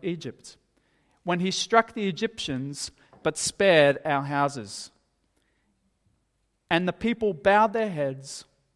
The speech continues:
and worshipped. Then the Lord, then the people of Israel went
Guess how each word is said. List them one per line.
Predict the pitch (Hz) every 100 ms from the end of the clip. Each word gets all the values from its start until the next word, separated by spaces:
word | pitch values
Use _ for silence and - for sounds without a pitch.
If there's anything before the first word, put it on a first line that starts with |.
| _ _ _ _ _ _ _ _ _ _ _ -
and | 143 135
worshipped. | 131 127 - - _ - _ _ _ _ _ _ _ _ _ _ _ _ _ _ _ _
Then | 185 202
the | 208
Lord, | 208 220 240 233 -
then | 196 220 214
the | 190
people | 247 269 214
of | -
Israel | 202 185 175 160 151
went | 214 165 185